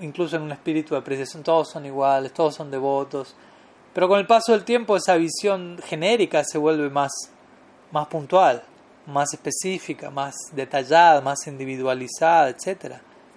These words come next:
¿Qué decir cuando uno sigue escalando más y más?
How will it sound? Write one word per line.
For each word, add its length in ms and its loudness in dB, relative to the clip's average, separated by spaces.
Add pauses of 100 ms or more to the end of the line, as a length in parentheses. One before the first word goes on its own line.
(140)
¿Qué 120 0
decir 280 -2
cuando 260 -2
uno 280 -8 (1400)
sigue 260 -8
escalando 520 0
más 300 -8
y 40 -14
más? 360 -10